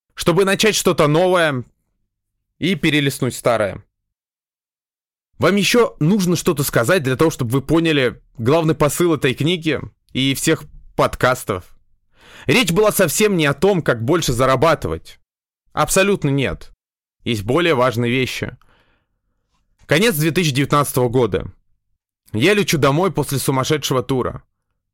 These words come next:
В конце девятнадцатого года и вообще в две тысячи девятнадцатом году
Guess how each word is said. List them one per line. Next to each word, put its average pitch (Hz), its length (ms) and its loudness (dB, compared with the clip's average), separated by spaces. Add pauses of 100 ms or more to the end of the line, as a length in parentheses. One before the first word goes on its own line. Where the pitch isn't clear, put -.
(640)
В - 60 -20
конце 143 640 0 (580)
девятнадцатого 165 800 0
года 202 280 0
и 175 60 2
вообще 170 300 0
в 156 40 -4
две 147 120 -2
тысячи 147 220 -2
девятнадцатом 143 460 -2
году 135 480 -2